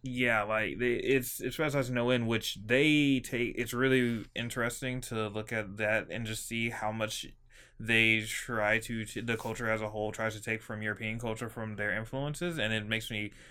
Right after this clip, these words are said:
really chuckle whenever it comes to, like,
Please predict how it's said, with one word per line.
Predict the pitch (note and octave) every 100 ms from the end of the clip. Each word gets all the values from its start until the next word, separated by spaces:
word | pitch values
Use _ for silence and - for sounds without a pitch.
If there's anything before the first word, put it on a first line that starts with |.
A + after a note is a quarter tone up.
| - -
really | G#2 A2 C#3 D3 D3 C#3+
chuckle | C#3 B2 B2+ C#3
whenever | C3 B2 A#2+ B2
it | A#2+
comes | B2 A#2+ - -
to, | B2 A#2+
like, | A2 A2+ A2 -